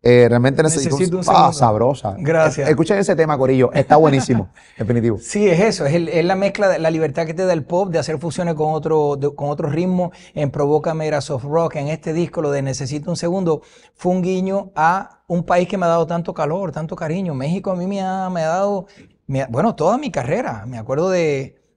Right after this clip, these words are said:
Speaker 2: de programas de Siempre en Domingo y programas en, en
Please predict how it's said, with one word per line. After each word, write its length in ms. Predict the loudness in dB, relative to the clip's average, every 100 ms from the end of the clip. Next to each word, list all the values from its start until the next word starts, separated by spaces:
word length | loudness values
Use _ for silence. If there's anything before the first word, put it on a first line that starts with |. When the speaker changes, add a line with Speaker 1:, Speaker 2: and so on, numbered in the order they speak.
| -8
Speaker 2:
de 160 | -6
programas 500 | -4 -4 -2 0 0
de 380 | 0 -2 -4 -6
Siempre 260 | -6 -6 -4
en 40 | -4
Domingo 540 | -2 -2 -2 -2 -2
y 40 | -4
programas 500 | -6 -6 -4 -4 -4
en, 260 | -4 -6
en 480 | -8 -8 -8 -12 -16